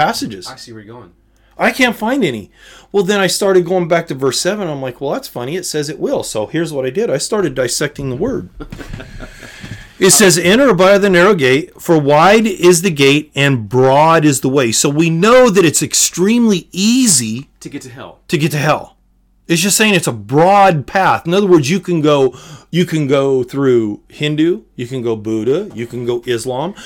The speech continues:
Speaker 1: In other words, there's a broad wa-, range of religions you
Speaker 2: Or
Speaker 1: can
Speaker 2: not
Speaker 1: choose
Speaker 2: even,
Speaker 1: from.
Speaker 2: not even serve religion. You don't, you just
Speaker 1: Yeah.
Speaker 2: serve yourself.
Speaker 1: Just serve yourself. You can find it. It's, it's a real easy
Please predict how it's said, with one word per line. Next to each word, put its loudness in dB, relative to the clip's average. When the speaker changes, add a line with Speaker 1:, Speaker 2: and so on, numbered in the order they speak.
Speaker 1:
In 4
other -2
words, -2
there's -2
a 0
broad 0
wa-, 0
range -2
of -8
religions 0
you -2
Speaker 2:
Or -4
Speaker 1:
can -6
Speaker 2:
not -4
Speaker 1:
choose -2
Speaker 2:
even, -8
Speaker 1:
from. -12
Speaker 2:
not -6
even -10
serve -14
religion. -14
You -16
don't, -16
you -20
just -8
Speaker 1:
Yeah. 0
Speaker 2:
serve -2
yourself. -12
Speaker 1:
Just 0
serve 2
yourself. -2
You -6
can -4
find -4
it. -4
It's, -2
it's -4
a 0
real -4
easy -6